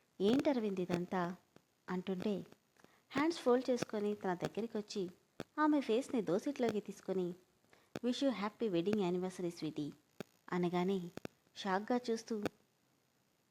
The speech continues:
"ఈరోజు, ఓ గాడ్, మన యానివర్సరీ కదా, మర్చిపోయాను. గుర్తు చేయడానికి నేనున్నాను కదా" అంటూనే ఇద్దరి నుదురులు ఢీకొట్టి,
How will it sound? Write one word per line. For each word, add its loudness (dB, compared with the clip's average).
"ఈరోజు, 2
ఓ 2
గాడ్, 0
మన 4
యానివర్సరీ 2
కదా, 0
మర్చిపోయాను. 0
గుర్తు 0
చేయడానికి 0
నేనున్నాను 0
కదా" -4
అంటూనే 2
ఇద్దరి 2
నుదురులు 0
ఢీకొట్టి, -2